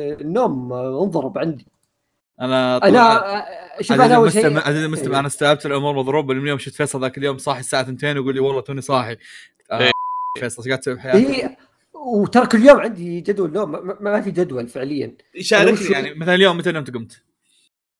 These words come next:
Speaker 1: آه، اليوم نمت بعد ما رجعت من الدوام، قمت
Speaker 2: عشرة.
Speaker 1: الساعة
Speaker 2: أو قول احداعش
Speaker 1: آه،
Speaker 2: تقريبًا.
Speaker 1: إيه، تقريبًا احداعش.
Speaker 2: أوكي.
Speaker 1: قمت الساعة أربعة ونص.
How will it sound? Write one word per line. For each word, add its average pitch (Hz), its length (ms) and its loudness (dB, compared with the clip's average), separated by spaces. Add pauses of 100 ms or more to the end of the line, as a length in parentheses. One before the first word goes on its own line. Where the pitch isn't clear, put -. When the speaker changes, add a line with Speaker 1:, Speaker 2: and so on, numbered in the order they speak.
(680)
Speaker 1:
آه، 160 240 2
اليوم 233 680 2
نمت 208 280 0
بعد 202 160 8
ما 180 80 2
رجعت 165 280 2
من 165 60 0
الدوام، 151 440 2 (320)
قمت 208 80 6
Speaker 2:
عشرة. 139 220 0
Speaker 1:
الساعة 185 560 2 (220)
Speaker 2:
أو 139 140 4
قول 147 180 6
احداعش 151 320 4
Speaker 1:
آه، 160 100 -2
Speaker 2:
تقريبًا. 104 280 -8 (1300)
Speaker 1:
إيه، 214 540 2
تقريبًا 185 340 0
احداعش. 170 400 2 (260)
Speaker 2:
أوكي. 127 380 -4
Speaker 1:
قمت 254 100 4
الساعة 185 360 6
أربعة 135 200 0
ونص. 123 340 -10